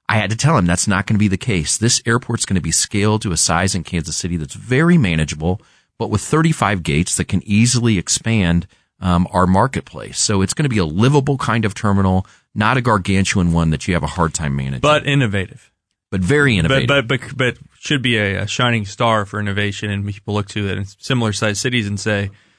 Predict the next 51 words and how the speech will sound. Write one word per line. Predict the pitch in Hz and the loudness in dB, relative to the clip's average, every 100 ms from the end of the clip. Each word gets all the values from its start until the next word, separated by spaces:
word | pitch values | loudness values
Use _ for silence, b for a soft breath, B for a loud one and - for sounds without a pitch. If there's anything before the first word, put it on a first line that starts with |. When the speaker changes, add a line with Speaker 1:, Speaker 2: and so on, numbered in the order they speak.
| b - | b -4
Speaker 2:
"Wow, | 117 | -2
they | 113 | 0
did | 117 113 | 0 0
it | |
right | 95 101 98 | 0 -2 -4
there." | - | -8
Speaker 1:
That's | - 85 | -4 -2
exactly | 80 78 67 67 | -2 -2 -2 -2
right. | 107 | -4
Speaker 2:
And, | 104 | -2
and | 110 | 0
we | 139 | 2
have | 131 | 2
a | 120 | 2
lot | 120 110 | 2 2
of | |
minds | 104 110 113 104 | 0 0 0 -2
here | 101 | -4
in | |
Kansas | 98 107 98 98 | -2 -4 -4 -4
City | 107 101 | -4 -2
that | 95 | -2
are | 98 98 | 0 -2
very | 98 98 | -2 -4
Speaker 1:
We | 90 | -2
can | 101 | -2
Speaker 2:
innovative. | 98 82 | 0 0
Speaker 1:
make | 101 | 0
sure | 98 95 90 | -2 0 0
that's | 82 - | 0 -2
the | - | -8
case. | - | -4
Speaker 2:
And | 110 104 101 | -2 0 -2
Speaker 1:
Yep. | - | 0
Speaker 2:
obviously | 110 110 107 120 110 | 0 0 0 0 0
the | 101 | 0
Edgemoor | 104 117 107 107 | 0 0 0 -2
team, | - 113 110 | 0 -2 -2
if | 101 | -2
they | 107 | -2
get | 107 - | -2 -4
selected | 107 107 104 | -4 -4 -4
by | 104 | -4
city | 98 104 | -4 -6
council, | 101 107 101 104 | -2 -2 -2 -2
has | 98 | -4
said | 98 104 | -4 -6
that | 101 | -4
they | 101 104 | -4 -2
wanna | 101 98 | -4 -6
be, | 101 101 | -8 -10